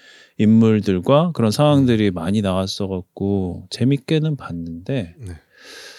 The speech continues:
Speaker 1: 저는 뭐 그렇게까지 막
Speaker 2: 음.
Speaker 1: 대단히, 예, 막 이,
Speaker 2: 와닿는.
Speaker 1: 예, 이 영화가 뭐 정말 인생 영화라든지 아니면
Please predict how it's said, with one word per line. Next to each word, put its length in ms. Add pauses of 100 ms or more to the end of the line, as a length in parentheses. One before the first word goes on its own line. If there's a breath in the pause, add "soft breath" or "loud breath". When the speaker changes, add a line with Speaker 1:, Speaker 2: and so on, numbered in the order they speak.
(440 loud breath)
Speaker 1:
저는 1120
뭐 220
그렇게까지 1000
막 320 (220)
Speaker 2:
음. 200
Speaker 1:
대단히, 840 (220)
예, 200
막 220
이, 60
Speaker 2:
와닿는. 340
Speaker 1:
예, 200
이 140
영화가 360
뭐 160
정말 280
인생 320
영화라든지 600
아니면 360